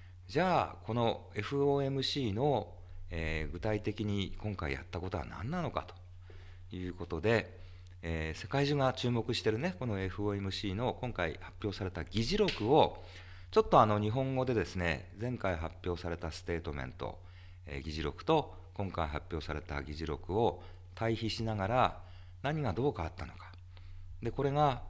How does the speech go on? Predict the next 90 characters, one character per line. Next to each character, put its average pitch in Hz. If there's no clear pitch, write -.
今 107
後 107
の 143
為 87
替 82
市 85
場 76
だ 69
と 92
か、 107
株 82
式 78
市 87
場 80
に 117
ど 120
う 185
い -
う 151
影 95
響 80
を 73
与 73
え 76
る 69
の 64
か。 -
ま 113
あ、 110
こ 147
う 147
い -
っ -
た 143
お 131
話 123
を 160
今 98
日 -
簡 78
単 76
に、 71
え 50
ー、 -
し -
て 73
い 69
き -
た 76
い 64
な 62
と -
い 69
う 64
ふ 67
う 67
に 98
思 71
っ 65
て -
お 64
り 64
ま 62
す。 -
で、 131
少 220
し、 127
あ 101
の、 101
グ 107
ラ 139
フ 135
と 127
か 87
チ -
ャ 92
ー 90
ト 92
を 82
ご 92
用 90
意 -
し -
て -
お 73
り 73
ま 73
す -
の 62
で、 95